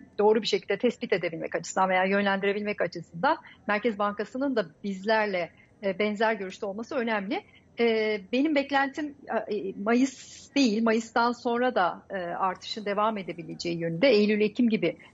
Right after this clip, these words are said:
tepeyi görmeyi bekliyorum ben de. E, ama aşağı yukarı ben de bu civarda olmasını bekliyorum te-, tepe noktasını.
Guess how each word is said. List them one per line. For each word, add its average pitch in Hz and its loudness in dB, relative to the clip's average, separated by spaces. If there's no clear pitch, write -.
tepeyi 202 0
görmeyi 170 0
bekliyorum 165 -4
ben 160 0
de. 359 2
E, 220 2
ama 240 0
aşağı 226 0
yukarı 220 -6
ben 226 -4
de 240 -8
bu 240 -12
civarda 165 -10
olmasını 170 -14
bekliyorum 202 -2
te-, - -6
tepe 208 -2
noktasını. - -10